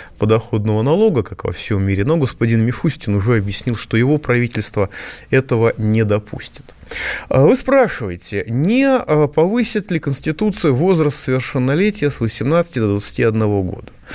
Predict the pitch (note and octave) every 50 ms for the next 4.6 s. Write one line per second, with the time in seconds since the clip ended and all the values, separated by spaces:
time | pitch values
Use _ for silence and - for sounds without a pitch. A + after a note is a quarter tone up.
0 | - - - - - - A#3 B3 A3 - - - D#3+ - - - - - - C#3+
1 | E3 F3 - - F#3 F#3+ G3+ A3 G#3+ C4 A3 F3 B2+ - - - E3 F3 - A#2+
2 | - - - - D3+ F#3 F3 - C3+ A2 G#2+ B2 C#3+ C#3+ B2 A2+ A#2 B2 B2 D3
3 | F3+ F#3+ F#3 D#3+ C#3 B2 A#2+ - A2+ G2+ G#2 G2 - - A2+ A#2 A2+ - - G2+
4 | F#2+ F#2 F2+ E2+ D#2+ D#2+ - - - - -